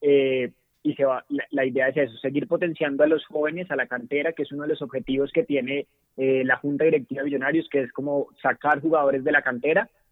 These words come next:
pero de la mano de jugadores de jerarquía para así poder pelear el título, que es lo, pues, que es el objetivo,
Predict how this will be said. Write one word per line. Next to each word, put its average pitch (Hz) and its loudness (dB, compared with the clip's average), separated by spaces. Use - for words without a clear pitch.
pero 143 2
de 131 -2
la 131 0
mano 156 -4
de 147 -4
jugadores 131 -2
de 143 -2
jerarquía 151 -2
para 127 -4
así 120 -10
poder 135 -2
pelear 143 0
el 143 -2
título, 156 0
que 123 -6
es 117 -4
lo, 127 -6
pues, 135 -4
que 135 4
es 123 -4
el 139 4
objetivo, 147 2